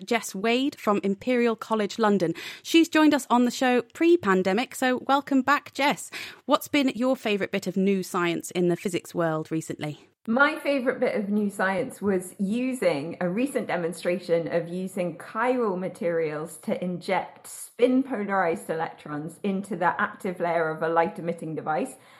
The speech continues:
Speaker 2: and making them just much more efficient. And it's a super cool demonstration of something that could transform technology.
Speaker 1: Wow, that sounds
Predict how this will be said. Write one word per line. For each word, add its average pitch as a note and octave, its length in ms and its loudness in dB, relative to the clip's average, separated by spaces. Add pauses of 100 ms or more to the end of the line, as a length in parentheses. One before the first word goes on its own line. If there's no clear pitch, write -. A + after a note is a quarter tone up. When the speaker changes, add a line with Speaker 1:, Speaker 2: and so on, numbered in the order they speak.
Speaker 2:
and F3+ 160 0
making F3+ 360 2
them E3+ 180 0
just F3 240 0
much D#3+ 440 -4
more D#3+ 220 0
efficient. F#3+ 640 -4
And E3+ 260 0
it's - 400 -6
a F3 100 -2
super G#3 520 -6
cool F3 240 -2
demonstration D#3+ 760 -4
of D#3+ 120 -8
something D#3 400 -6
that - 160 -12
could - 180 -8
transform D#3 540 -6
technology. D3+ 800 -12 (240)
Speaker 1:
Wow, E3 320 0
that E3 180 0
sounds D#3+ 400 -2